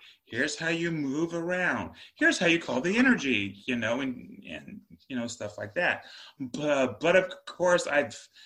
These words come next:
I had to put some controversial bits in it because it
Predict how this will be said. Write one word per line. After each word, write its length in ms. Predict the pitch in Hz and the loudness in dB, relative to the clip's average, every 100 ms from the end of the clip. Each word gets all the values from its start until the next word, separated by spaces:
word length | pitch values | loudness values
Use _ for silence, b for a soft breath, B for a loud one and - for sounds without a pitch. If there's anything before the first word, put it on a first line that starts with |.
| B - - | B -12 -8
I 80 | 135 | -4
had 200 | 131 160 | 0 0
to 60 | 165 | 0
put 180 | - 160 | -2 -2
some 180 | 156 135 | -2 -8
controversial 1800 | - 151 147 147 127 - - - _ - 127 123 - 135 147 156 120 104 | -4 -2 -2 -4 -8 -12 -18 -18 _ -4 -2 -4 -2 0 0 -2 -4 -2
bits 260 | 127 135 - | 0 0 -2
in 80 | 117 | 0
it 240 | 117 - | 0 -2
because 360 | 135 123 120 | -6 -4 -4
it 100 | 113 | -4